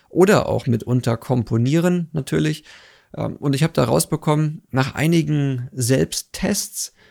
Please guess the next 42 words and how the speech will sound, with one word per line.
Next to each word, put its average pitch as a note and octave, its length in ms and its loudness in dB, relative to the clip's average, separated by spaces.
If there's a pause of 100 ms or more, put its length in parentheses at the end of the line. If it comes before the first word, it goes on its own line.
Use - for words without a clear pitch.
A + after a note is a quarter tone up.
(300)
dass - 280 0
der C3 180 2
Sweet F#3 440 -2
Spot - 380 -4 (220)
der C3+ 100 -2
Geschwindigkeit, D3+ 1080 0 (420)
ja, G#2+ 200 0
so D3+ 120 2
ungefähr E3+ 360 2
bei C#3 160 2
eins D3+ 280 -2
Komma D3 280 0
acht - 360 -8
bis - 260 -4
zwei B2+ 420 0
K B2+ 260 -2
M A#2+ 160 0
H A#2+ 200 0
liegt. - 420 -6
<laughs> - 40 -20 (1400)
Alles D#3 360 4
darunter D3+ 520 4
ist C#3 160 0
halt C3+ 140 0
echt C3+ 240 0
langweilig. D3 640 2
Ja, A#2+ 140 -4
wenn B2+ 120 0
du B2+ 80 2
so B2+ 120 -2
auf - 200 -4
einem C3 380 2
K B2 240 2
M B2 160 0
H B2 240 -2
schlenderst, C3+ 720 0 (560)
äh, C3+ 120 0
macht C#3+ 240 2
das C3 140 0
nicht B2 140 -2
wirklich A#2+ 340 0
Sinn. C3 240 4